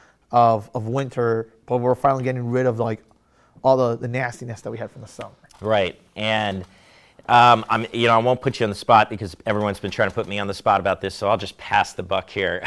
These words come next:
Speaker 2: <laughs> Uh, we have a winter weather special, of course, we're gonna be working on here, us, uh, at, uh, forty-seven A B C W M D T. And nothing official from us yet, but, uh, what is your feeling here for the, at least the later part of the fall, the early part of, um,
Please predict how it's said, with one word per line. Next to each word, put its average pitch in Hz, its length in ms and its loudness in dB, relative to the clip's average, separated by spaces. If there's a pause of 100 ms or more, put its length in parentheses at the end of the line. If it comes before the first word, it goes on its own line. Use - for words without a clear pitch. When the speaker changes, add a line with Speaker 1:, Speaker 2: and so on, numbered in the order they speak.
(140)
Speaker 2:
<laughs> 151 200 2 (320)
Uh, 143 280 8
we 160 120 6
have 202 100 10
a - 20 4
winter 151 240 4
weather 143 240 6
special, 117 440 2
of 98 100 0
course, 113 240 0
we're 107 60 -2
gonna 104 120 0
be 101 100 -4
working 104 320 0
on 95 180 -2
here, 101 220 0
us, 98 280 -2
uh, 92 320 2
at, 98 240 -4
uh, 101 160 4 (260)
forty-seven 110 460 -2
A 101 80 -4
B 98 100 -6
C 104 200 -6
W 101 260 0
M 95 120 -2
D 95 100 -6
T. 98 360 -4 (1000)
And 120 180 -2
nothing 160 360 4
official 151 400 0
from 120 200 -4
us 101 220 -4
yet, 82 280 -6 (460)
but, 107 220 2
uh, 104 280 4
what 123 220 2
is 190 140 4
your 180 120 -2
feeling 151 360 -4
here 113 160 -4
for - 140 -12
the, 98 180 -6
at 107 160 -6
least 123 260 -2
the 113 120 -4
later 104 180 0
part 110 240 0
of 95 60 -6
the 90 60 -6
fall, 101 340 2
the 95 140 -6
early 107 260 -2
part 101 320 -2
of, 87 260 -6
um, 85 280 -6